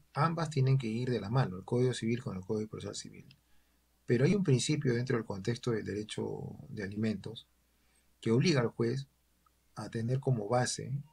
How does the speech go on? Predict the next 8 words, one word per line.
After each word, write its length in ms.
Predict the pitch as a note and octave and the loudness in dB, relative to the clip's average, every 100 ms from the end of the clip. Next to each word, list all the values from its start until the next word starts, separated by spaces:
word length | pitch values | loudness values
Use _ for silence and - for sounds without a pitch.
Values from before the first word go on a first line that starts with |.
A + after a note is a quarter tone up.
| _ _ _ _ _ _ _ | _ _ _ _ _ _ _
las 260 | A2+ A2 G#2+ | -4 -2 -2
necesidades 680 | G#2 G#2+ - A#2 B2+ C3+ C3+ | -4 -4 -2 0 2 4 2
y 60 | |
las 160 | A2+ A2+ | 0 -4
posibilidades 720 | G#2+ - G2+ G#2 A#2 B2 C#3 | -6 -6 -8 -4 -2 -2 -4
que 60 | |
pudieran 360 | - G#2 G#2+ A2+ | -6 -4 -4 -4
tener 380 | G2+ G#2 A2 | -6 -8 -8